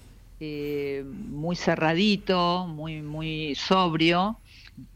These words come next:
Era de un color oscuro que no recuerdo ahora si era color bordó o color, eh, azul o color verde oscuro. Y me quedé sorprendidísima porque estaba expuesto y miré el, el cartelito,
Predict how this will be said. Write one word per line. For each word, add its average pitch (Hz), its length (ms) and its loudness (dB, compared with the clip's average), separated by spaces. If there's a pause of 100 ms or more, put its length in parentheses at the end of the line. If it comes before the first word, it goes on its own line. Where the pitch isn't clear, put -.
Era 190 180 4
de 180 60 -4
un 175 60 -8
color 170 240 -2
oscuro 175 420 -4
que 143 100 -8
no 156 160 -4
recuerdo 160 380 -2
ahora 156 240 2
si - 160 -8
era 151 100 0
color 147 320 -4
bordó 175 840 0
o 151 100 -4
color, 143 680 -8
eh, 135 540 -14
azul 185 760 4 (520)
o 139 140 -4
color 151 320 2
verde 156 200 2
oscuro. 170 680 4 (500)
Y 196 80 4
me 196 120 4
quedé 349 440 4 (640)
sorprendidísima 160 1120 2
porque 151 220 -2
estaba 214 420 2
expuesto 208 1040 -2 (240)
y 170 100 -6
miré 180 440 2 (140)
el, 160 240 -6
el 143 680 -6
cartelito, 185 960 0